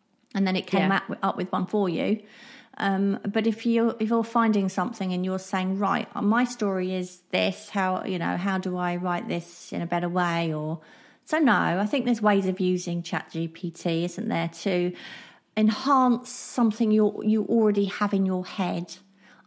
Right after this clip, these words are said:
Speaker 1: I don't
Speaker 2: Yeah.
Speaker 1: particularly, I don't use it because, um, saying that, I think, I think I was trying to use it once to, to make a TikTok bio, which is only eighty characters. And I was thinking, "Oh my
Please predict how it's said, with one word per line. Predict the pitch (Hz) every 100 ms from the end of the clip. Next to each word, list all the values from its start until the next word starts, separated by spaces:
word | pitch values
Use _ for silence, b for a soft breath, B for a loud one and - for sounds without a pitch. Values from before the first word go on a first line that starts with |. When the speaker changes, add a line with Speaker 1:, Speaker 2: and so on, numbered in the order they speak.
| _
Speaker 1:
I | 277
don't | 370 330 -
Speaker 2:
Yeah. | 208
Speaker 1:
particularly, | 185 175 214 208 202 202 - 196 202 - -
I | 214 262
don't | 269 202 214
use | 196 202 185 185
it | 240 -
because, | 202 - 196 180 - - - - _ _ _ -
um, | - 311 311 320 - - B B B
saying | - 403 427
that, | 359 285
I | 254
think, | 240 359 392 - - _ _ _ _ _ _ _ _ - - _ _ _ _ -
I |
think | - 339 349 -
I | 349
was | 311
trying | - - 277 254
to | 240
use | 233 240 226
it | 233 -
once | 214 220
to, | - 226 214
to | 220 -
make | 220 220 208 240
a |
TikTok | 240 - 311 - - 254 - - - -
bio, | 196 214 247 233 175 170 170
which | 190 -
is | 214 220
only | 226 220
eighty | 214 214 214
characters. | - 226 220 - - 160 160
And |
I | 185
was | 185
thinking, | 208 269
"Oh | 330
my | 165